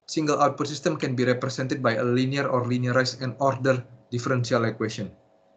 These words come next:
in the form of equation one. Okay, this F T in here is the input, and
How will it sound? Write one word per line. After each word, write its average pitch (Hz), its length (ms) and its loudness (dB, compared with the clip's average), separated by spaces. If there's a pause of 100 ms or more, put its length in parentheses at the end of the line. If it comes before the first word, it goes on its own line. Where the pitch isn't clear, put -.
in 131 100 -2
the 131 80 2
form 151 340 4
of 123 160 -2
equation 120 500 -2
one. 107 220 -2 (580)
Okay, 160 320 0 (580)
this 139 240 -4
F 185 300 4
T 175 180 2
in 151 80 2
here 147 220 2
is 135 140 -8
the 117 200 -8
input, 120 480 -6 (500)
and 151 300 -2